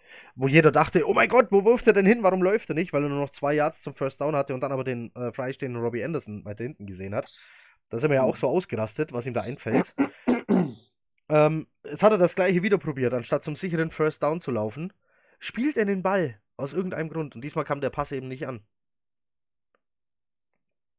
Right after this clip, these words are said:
Speaker 2: Ich weiß jetzt gar nicht, ob das First Down so sicher gewesen wäre, aber er hatte Platz, er hätte es versuchen können und, äh, wahrscheinlich hätte es gelangt, ja.
Speaker 1: Also ich glaub schon, da war schon viel grün.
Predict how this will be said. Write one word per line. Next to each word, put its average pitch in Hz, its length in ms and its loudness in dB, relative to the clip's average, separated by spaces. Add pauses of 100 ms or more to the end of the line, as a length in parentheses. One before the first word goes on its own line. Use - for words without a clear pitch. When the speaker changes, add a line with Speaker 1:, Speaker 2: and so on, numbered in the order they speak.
(760)
Speaker 2:
Ich - 160 -6
weiß 147 180 2
jetzt - 140 0
gar 160 100 -2
nicht, 151 80 -2
ob 120 100 -4
das 139 140 0
First 147 380 -2
Down 139 220 0
so 139 100 -4
sicher 139 280 -4
gewesen 127 380 -2
wäre, 139 320 4
aber 127 220 0
er 117 100 -2
hatte 131 180 -4
Platz, - 360 -4
er - 100 -6
hätte 131 140 -6
es 127 80 -12
versuchen 135 300 -8
können 135 220 -2
und, 107 200 -14
äh, 95 180 -2 (120)
wahrscheinlich 123 400 -4
hätte 123 100 0
es - 160 -10
gelangt, 104 440 -6
ja. - 160 -12 (380)
Speaker 1:
Also 135 160 0
ich 151 60 0
glaub 117 160 -2
schon, 110 180 -4
da 113 80 -2
war 139 160 8
schon 151 260 -2
viel 175 280 -2
grün. 143 320 -2